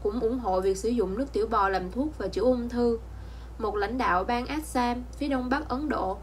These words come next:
hồi đầu tháng nói với các nghị sĩ bang này rằng nước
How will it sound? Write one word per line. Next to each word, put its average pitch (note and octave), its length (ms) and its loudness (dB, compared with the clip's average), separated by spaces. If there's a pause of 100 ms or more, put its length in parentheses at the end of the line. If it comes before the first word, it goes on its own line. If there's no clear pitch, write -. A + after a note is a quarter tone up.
(300)
hồi A3 120 0
đầu G#3 200 0
tháng A#3 340 -4
nói C#4+ 120 -4
với D4+ 100 -2
các F4 220 -2
nghị F#3+ 140 0
sĩ F#3+ 220 -2
bang B3 240 0
này G3+ 180 -4
rằng G3 220 -4 (520)
nước D#4 160 2